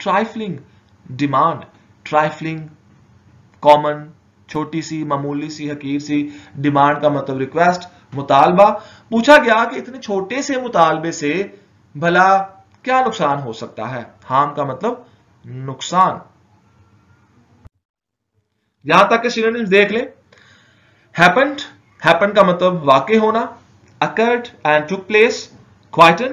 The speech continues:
क्वाइटन का मतलब silence और hush, खामोश करना, खामोश होना या खामो-, खामोश करवाना। Clung, क्लिंग की second form, held on to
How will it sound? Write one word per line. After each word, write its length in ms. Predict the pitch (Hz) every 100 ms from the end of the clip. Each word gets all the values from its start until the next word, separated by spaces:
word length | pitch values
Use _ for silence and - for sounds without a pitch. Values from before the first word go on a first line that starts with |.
| - _ _ -
क्वाइटन 280 | 151 160
का 100 | 185
मतलब 320 | 175 160 151 143
silence 580 | - 160 180 254 277
और 180 | 151 143
hush, 340 | 156 240 - - -
खामोश 380 | 160 143 139
करना, 380 | - 165 165 214 262 - _
खामोश 360 | 135 135 135 165
होना 220 | 165 208
या 160 | 220 180
खामो-, 420 | 147 143 143 - _ _ _
खामोश 320 | - 143 143
करवाना। 560 | - 151 170 190 110 - _ _ _ _ _ _ _ 185
Clung, 300 | 196 233 170 - - _ _
क्लिंग 220 | 151 180
की 120 | 180
second 380 | - 135 - 185
form, 240 | 185 247 311 -
held 360 | 156 190 208 208
on 160 | 220 220
to 140 | 269